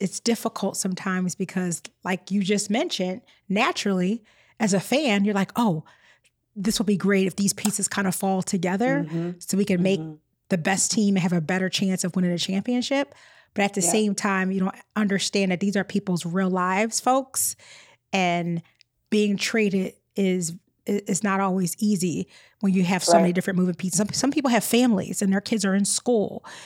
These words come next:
Speaker 1: And it's hard to try to, you know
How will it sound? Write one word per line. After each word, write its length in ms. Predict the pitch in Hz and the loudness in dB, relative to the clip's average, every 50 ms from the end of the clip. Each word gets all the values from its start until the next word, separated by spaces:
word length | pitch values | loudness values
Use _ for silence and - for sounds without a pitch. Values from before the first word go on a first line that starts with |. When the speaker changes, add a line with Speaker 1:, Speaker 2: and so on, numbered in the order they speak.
| - - - - - _ _ - | -20 -20 -20 -20 -20 _ _ 0
Speaker 1:
And 480 | 214 202 196 196 190 190 185 185 - - - _ _ _ _ _ _ _ _ - | 2 4 4 4 4 2 0 0 -2 -6 -12 _ _ _ _ _ _ _ _ -2
it's 180 | 240 220 - | -2 0 0
hard 380 | - - 233 226 226 226 220 214 | -2 0 2 2 4 4 2 2
to 80 | 202 196 | 0 -2
try 220 | - - 208 202 | -2 -2 -2 -2
to, 240 | 190 190 185 185 175 - _ _ _ _ _ - - | 0 0 0 -2 -4 -6 _ _ _ _ _ -10 -4
you 80 | 202 | -2
know 220 | 196 175 180 185 | -2 -2 -2 -4